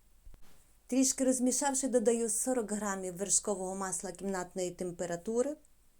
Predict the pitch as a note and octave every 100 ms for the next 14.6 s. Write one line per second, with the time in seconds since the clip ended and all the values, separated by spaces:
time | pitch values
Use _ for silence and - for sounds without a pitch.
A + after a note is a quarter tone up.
0 | _ - - - - - - - - -
1 | G#3 A#3 A#3 G3+ G#3 C#4 - B3+ G#3 C4+
2 | E4 - C#4 C4 - F#3 E3+ E3 E3 G3
3 | A#3 - G3+ G3+ G3 G3 G3 F#3 F#3 F3
4 | F3 F3 F#3 F3+ - E3+ - B3 F4 E4
5 | A3 - A#3 D4+ F4+ - D#4+ - E4 -
6 | C#4 D4+ D4 F3+ D#3+ - - E3 - -
7 | - - - - - - - - - -
8 | _ _ _ _ - - _ _ _ -
9 | G#3 B3+ A3 A3 G3+ - G#3 F#3+ F#3+ F#3
10 | F#3 F3 F3 E3 F#3 A#3+ D4 D#4 C#4 A#3+
11 | B3+ B3 G#3+ - G#3 G3 G3 F#3 F3+ G3+
12 | F#3+ - F#3+ - E4+ E4+ - A3 C#4+ C4+
13 | G#3+ C4 A3+ A3+ G#3+ G3+ G3 G3 G3+ -
14 | G3+ - E3+ E3+ - D#3+